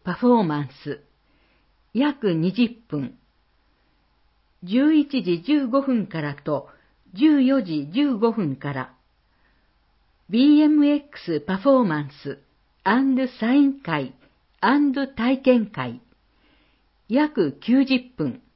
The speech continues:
なお、ビーエムエックス体験会は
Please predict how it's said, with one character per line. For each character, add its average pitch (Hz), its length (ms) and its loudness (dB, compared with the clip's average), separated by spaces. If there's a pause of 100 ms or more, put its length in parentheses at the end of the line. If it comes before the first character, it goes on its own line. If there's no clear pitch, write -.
(1300)
な 226 200 2
お、 147 200 -6 (340)
ビ 285 300 6
ー 302 40 6
エ 294 40 4
ム 294 140 4
エ 294 80 2
ッ 285 40 0
ク 285 120 -18
ス - 180 -20
体 277 240 -2
験 277 240 0
会 165 300 -4
は 143 220 -4